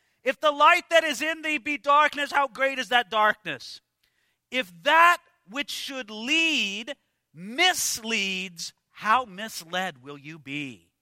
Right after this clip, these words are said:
If your better part turns out to be evil, how evil must you be?"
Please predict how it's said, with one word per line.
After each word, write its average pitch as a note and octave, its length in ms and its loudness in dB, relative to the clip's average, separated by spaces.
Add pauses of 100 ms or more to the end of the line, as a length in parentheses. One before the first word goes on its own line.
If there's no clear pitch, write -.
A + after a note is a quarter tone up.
(600)
If A3 180 -6
your C4+ 180 0
better E4 540 2
part A3 480 2
turns C#4 340 2
out C#4 260 2
to B3+ 80 -12
be C#4 280 -8
evil, D4 680 -2 (340)
how E4 380 2
evil D#4 460 -4
must D4 400 -6
you D#4 140 -10
be?" D4 720 -8